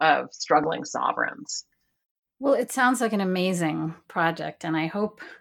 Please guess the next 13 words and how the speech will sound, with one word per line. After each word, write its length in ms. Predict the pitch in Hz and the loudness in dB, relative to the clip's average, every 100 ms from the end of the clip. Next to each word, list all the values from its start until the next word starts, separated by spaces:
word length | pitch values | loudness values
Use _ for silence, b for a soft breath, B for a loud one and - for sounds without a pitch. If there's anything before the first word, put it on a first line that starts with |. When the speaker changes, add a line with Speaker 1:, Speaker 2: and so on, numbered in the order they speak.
| _ | _
Speaker 2:
when 180 | - 175 | -6 -2
it's 360 | 160 - - - _ - | -2 -4 -12 -14 _ -8
ready, 580 | 156 160 151 156 214 - 240 | -4 -4 -4 0 0 0 -2
<laughs> 180 | - - | -2 0
no, 220 | 214 208 | 2 2
no 140 | 196 240 | 0 0
pressure, 560 | 240 208 - 165 185 - | 4 4 4 0 0 2
<laughs> 40 | |
you 160 | 277 247 | 0 2
just 340 | 269 277 - | 4 4 4
finished 300 | 302 262 - | 2 2 2
this 220 | 220 233 | 0 0
book, 360 | - 175 220 220 | 0 4 4 4